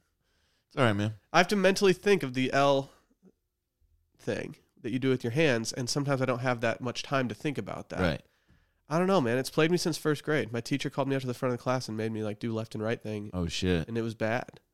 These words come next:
Speaker 2: I think I'm
Speaker 1: That's,
Speaker 2: scarred.
Speaker 1: that's why. It was traumatic for you.
Speaker 2: Maybe a little bit.
Speaker 1: And your brain refuses to, like, let you, let that information in.
Speaker 2: It's just so weird how bad I am.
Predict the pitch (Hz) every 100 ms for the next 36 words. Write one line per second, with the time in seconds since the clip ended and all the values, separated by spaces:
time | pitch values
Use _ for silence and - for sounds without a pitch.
0 | _ _ _ - - 143 - - 113 147
1 | 139 120 175 113 92 - - 120 110 -
2 | 117 135 151 107 92 85 87 107 - -
3 | 120 117 110 113 92 80 95 101 87 101
4 | 113 104 87 113 101 101 - 92 90 82
5 | 101 90 98 90 82 - 98 - 92 -
6 | _ _ _ 98 - 95 90 - 92 113
7 | 82 - - - 190 180 - 180 160 156
8 | 139 117 127 117 107 101 101